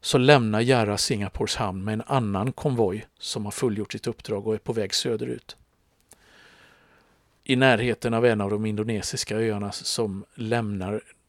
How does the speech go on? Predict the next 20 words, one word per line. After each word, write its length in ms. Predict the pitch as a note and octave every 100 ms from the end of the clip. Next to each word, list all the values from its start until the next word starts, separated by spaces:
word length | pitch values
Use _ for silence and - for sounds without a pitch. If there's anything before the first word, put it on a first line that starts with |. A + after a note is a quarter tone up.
| _ _ -
Yarra 460 | A#2 A2+ G2+ G#2
den 160 | G#2 G#2
här 180 | G#2 F#2+
konvojen 680 | - A2+ A2 G2 G2 A2 - _ - -
för 180 | - -
att 140 | G#2+ -
boxera 600 | - - A2+ F#2+ G2+ G#2 - - _ _ _
en 140 | - A2+
annan 220 | A2+ F2+
skadad 540 | - - A#2+ G#2+ G2+
jagare 420 | A2+ G#2+ F#2 G#2 G#2+
som 160 | -
man 100 | G#2
har 60 | G#2+
träffat 400 | - - - -
på 240 | - - - _ - _ _
in 240 | - A#2 A2
till 400 | B2+ G#2 G2+ A2
en 160 | - A2
hamn. 340 | G2+ G#2+ A#2+